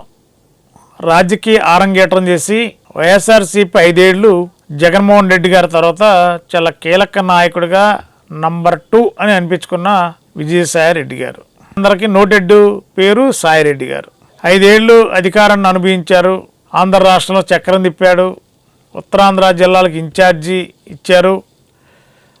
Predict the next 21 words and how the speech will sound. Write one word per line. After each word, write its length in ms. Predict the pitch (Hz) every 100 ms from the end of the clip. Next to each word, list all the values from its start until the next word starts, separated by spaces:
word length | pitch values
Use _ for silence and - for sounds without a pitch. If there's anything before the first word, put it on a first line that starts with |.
| _
ఆ 140 | - 185 196
తర్వాత 220 | 196 190 190
మళ్ళా 160 | 190 196 170
నెల్లూరు 280 | 170 190 175 185
జిల్లాలకు 300 | 185 185 165
ఇన్ఛార్జికి 420 | 165 190 175 170 165
ఇచ్చారు. 340 | 180 175 190 185 _ _ _ 247
మరి 100 | 226
ఎట్టకేలకు 440 | 202 226 233 247 226
ఐదేళ్ల 280 | 220 220 240 202
పాటు 300 | 226 220 269 226 226 - _ _ _ _ - 180
వైఎస్ఆర్సీపీ 960 | 175 233 226 247 233 - 233 196 233 233 180
అధికారంలో 400 | 190 185 214 202
ఉన్నప్పుడు 360 | 196 196 202 262 208 208 - _ _ -
అధికారాన్ని 720 | 170 180 208 202 196 196 196 165
ఉపయోగించుకున్నారు 680 | 185 175 175 165 175 175 226 -
పెత్తనం 340 | 170 - 180 165
చెలాయించిన 500 | 160 160 160 156 190 180 175
ఈ 40 | 165 151
సాయిరెడ్డి 460 | 147 147 165 170 151
గారు. 240 | 147 123